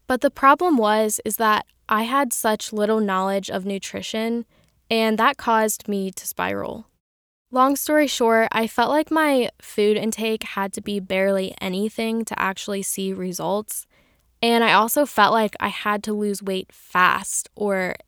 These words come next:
it wasn't, like, almost valid for some reason. And I think a lot of us think this. I don't know why. But that's just not the case. It's not true.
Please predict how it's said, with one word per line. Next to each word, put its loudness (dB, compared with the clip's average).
it -4
wasn't, -6
like, -2
almost 2
valid 2
for -8
some -4
reason. -8
And -6
I -6
think -6
a 0
lot 0
of -2
us -4
think -8
this. -6
I -8
don't -4
know -4
why. -6
But -2
that's 0
just 0
not 0
the -6
case. -2
It's -6
not -2
true. -2